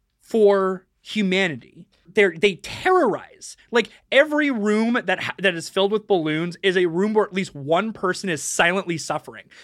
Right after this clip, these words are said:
'cause they know it would be embarrassing to let people, to s-, ask people not to have balloons. Like, I have,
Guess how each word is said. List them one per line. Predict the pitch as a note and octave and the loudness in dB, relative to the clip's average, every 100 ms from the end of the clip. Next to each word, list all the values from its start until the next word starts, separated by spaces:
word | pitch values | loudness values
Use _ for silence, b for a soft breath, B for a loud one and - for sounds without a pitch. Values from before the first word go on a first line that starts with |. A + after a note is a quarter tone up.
| B | B
'cause | A3+ | 0
they | B3 A3+ | 2 2
know | G3+ C#4 | 4 4
it | A#3 | 4
would | G#3 | -2
be | F3 | 0
embarrassing | F#3+ D#3+ C#3 D#3+ G3 A#3 A#3+ A#3+ B B B | -2 -2 -2 0 0 0 -2 -4 B B B
to | - A3 | 2 2
let | D#3+ E3 E3 | 4 2 2
people, | A3 F#3 | -6 -6
to | - G#3 | -2 -2
s-, | - - | -2 -6
ask | - E3 - | -2 -2 -2
people | - G3 G3+ | -8 2 2
not | D#3 D3+ - | 2 -4 -6
to | |
have | D#3 D#3+ | -4 -4
balloons. | D#3+ D3 C#3+ F#3+ | -2 -2 -2 -2
Like, | G3+ - | -4 -4
I | F3+ F#3+ B3+ B3 B B | 0 2 2 -2 B B
have, | A3+ | -2